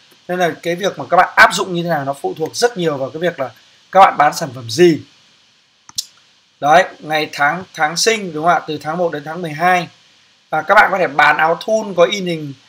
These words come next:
à, tháng sinh hoặc là in hình các loại, à, cung tròm sao gì đó, rất là ok. Đúng không ạ? Người mới kết hôn.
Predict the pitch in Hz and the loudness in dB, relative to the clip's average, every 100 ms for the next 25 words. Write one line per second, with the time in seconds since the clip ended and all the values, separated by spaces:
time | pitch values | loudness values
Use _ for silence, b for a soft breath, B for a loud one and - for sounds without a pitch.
0 | b b - 139 135 135 135 135 131 131 | b b -14 -8 -6 -6 -6 -8 -12 -16
1 | 123 _ _ _ - 156 185 - 247 233 | -20 _ _ _ -2 0 0 2 2 0
2 | 202 170 139 139 175 180 160 139 190 196 | -6 -8 -4 -4 -4 -6 -8 -4 0 0
3 | - 139 135 131 b b b b - 139 | 0 -4 -10 -12 b b b b -10 -6
4 | 135 131 127 _ 226 220 196 180 160 151 | -6 -8 -12 _ -2 -2 0 0 0 0
5 | 190 190 180 151 143 139 156 - 190 170 | 2 2 2 -2 -4 -4 -4 -8 -18 -4
6 | 233 226 185 165 190 185 170 - _ _ | 2 2 2 2 6 8 6 -2 _ _
7 | _ _ _ 139 147 190 175 - - 147 | _ _ _ -10 0 2 2 -2 -16 -12
8 | 151 147 147 160 170 220 185 214 220 | -8 -8 -6 -6 -2 -2 4 4 4